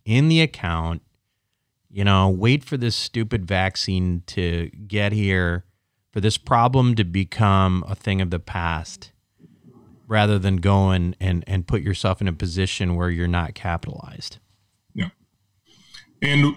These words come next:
Speaker 2: you know, and I've, I've got this question a lot when people asking, "Okay, why, why, you know, especially if they're not in this space, why are people still paying rent?" Right? And the, the media was trying to push, "Oh, the rent strike's gonna be across the country." And that does exist in some more of the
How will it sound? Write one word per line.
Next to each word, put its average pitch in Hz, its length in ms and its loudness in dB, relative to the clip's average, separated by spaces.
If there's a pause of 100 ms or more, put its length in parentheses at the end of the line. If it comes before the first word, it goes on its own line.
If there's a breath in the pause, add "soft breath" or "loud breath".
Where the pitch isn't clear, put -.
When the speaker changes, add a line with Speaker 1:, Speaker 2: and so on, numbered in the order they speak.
Speaker 2:
you 156 100 4
know, 131 180 2
and 139 160 0
I've, 135 380 -2
I've 127 180 0
got 151 200 -2
this 135 160 -2
question 120 380 0
a 107 120 2
lot 107 320 0
when 107 140 2
people 113 260 2
asking, 104 320 -2
"Okay, 98 220 0
why, 120 720 2
why, 120 220 2
you 123 120 0
know, 107 160 2
especially 110 560 0
if - 140 -4
they're 107 120 0
not 104 220 2
in 101 100 4
this 92 180 2
space, 98 340 0
why 117 300 2
are 277 80 -2
people 143 300 2
still 131 280 0
paying 113 360 2
rent?" 90 380 -2
Right? 110 240 0
And 101 240 4
the, 101 160 0 (220 loud breath)
the 110 100 4
media 139 340 4
was 110 140 0
trying 117 280 0
to 104 100 0
push, 104 340 0
"Oh, 123 100 2
the 95 120 2
rent 165 280 4
strike's 147 680 0
gonna 135 180 0
be 127 80 4
across 123 440 -2
the 107 80 -4
country." 123 600 2 (300 loud breath)
And 156 340 0 (280)
that 156 220 -2
does 135 240 0
exist 110 560 -2
in 104 220 4
some - 360 0
more 110 340 2
of 98 140 -6
the 92 300 2